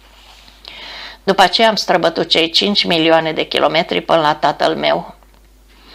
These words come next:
În seara aceea, după ce am aranjat scaunele, am măturat pe jos și am aruncat gunoiul,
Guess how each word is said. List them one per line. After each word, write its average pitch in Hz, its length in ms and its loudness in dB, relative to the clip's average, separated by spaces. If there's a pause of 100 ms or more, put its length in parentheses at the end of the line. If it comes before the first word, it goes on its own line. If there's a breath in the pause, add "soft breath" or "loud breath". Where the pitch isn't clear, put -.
(360 loud breath)
În 190 120 4
seara 175 300 4
aceea, 202 320 2
după 160 180 -4
ce 160 140 0
am 160 120 2
aranjat 160 400 2
scaunele, 175 600 2
am 151 100 2
măturat 156 460 -2
pe 156 100 -2
jos 165 280 2
și - 100 2
am 170 100 0
aruncat 165 420 0
gunoiul, 156 580 0